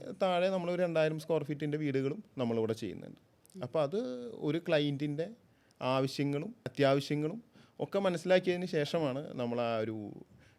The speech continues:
Speaker 1: കോസ്റ്റ് നമ്മൾ വർക്കൗട്ട് ചെയ്യുക.
Speaker 2: നമ്മൾ ഒരു സാധാരണപ്പെട്ട ഒരാൾ അയാൾ ഇ വി ഇന്റീരിയേഴ്സിനെ അപ്രോച്ച് ചെയ്യണം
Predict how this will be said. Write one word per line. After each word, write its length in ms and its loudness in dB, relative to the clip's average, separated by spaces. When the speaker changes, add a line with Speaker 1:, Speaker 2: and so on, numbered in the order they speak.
Speaker 1:
കോസ്റ്റ് 480 0
നമ്മൾ 200 -2
വർക്കൗട്ട് 440 -4
ചെയ്യുക. 140 -20
Speaker 2:
നമ്മൾ 320 -2
ഒരു 100 -8
സാധാരണപ്പെട്ട 580 -4
ഒരാൾ 280 -4
അയാൾ 240 -2
ഇ 200 -8
വി 100 -8
ഇന്റീരിയേഴ്സിനെ 640 -6
അപ്രോച്ച് 460 -8
ചെയ്യണം 440 -6